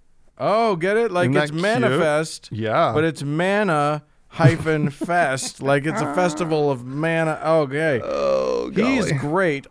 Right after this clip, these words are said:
Speaker 1: Obviously, we know just from that and the s-, sort of, uh, purple on purple striped shirt that he's wearing.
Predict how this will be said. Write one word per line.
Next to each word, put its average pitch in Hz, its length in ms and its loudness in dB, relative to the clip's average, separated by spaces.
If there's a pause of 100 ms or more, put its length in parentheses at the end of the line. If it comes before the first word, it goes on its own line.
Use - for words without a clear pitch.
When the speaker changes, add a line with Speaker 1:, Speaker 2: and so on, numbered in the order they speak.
Speaker 1:
Obviously, 156 600 -2
we 143 160 0
know 151 160 0
just 156 260 -2
from 139 220 -4
that 143 320 0
and 123 320 -2
the 127 180 0
s-, - 220 -6 (160)
sort 143 320 -2
of, 120 240 -4 (320)
uh, 117 180 2
purple 160 460 -4
on 139 160 0
purple 147 400 -4
striped 147 420 -2
shirt 160 380 0
that 123 100 0
he's 107 160 0
wearing. 101 400 0